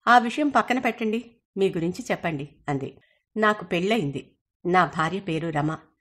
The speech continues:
తను కూడా ఆర్ట్స్లో పోస్ట్ గ్రాడ్యుయేట్ చేసింది.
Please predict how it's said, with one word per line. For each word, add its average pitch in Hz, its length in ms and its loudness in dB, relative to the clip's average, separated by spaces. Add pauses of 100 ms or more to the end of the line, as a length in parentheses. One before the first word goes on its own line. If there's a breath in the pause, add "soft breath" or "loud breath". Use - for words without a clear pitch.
(380)
తను 277 120 6
కూడా 220 380 2
ఆర్ట్స్లో 190 440 6
పోస్ట్ 180 360 -6
గ్రాడ్యుయేట్ 175 440 0
చేసింది. 135 480 -8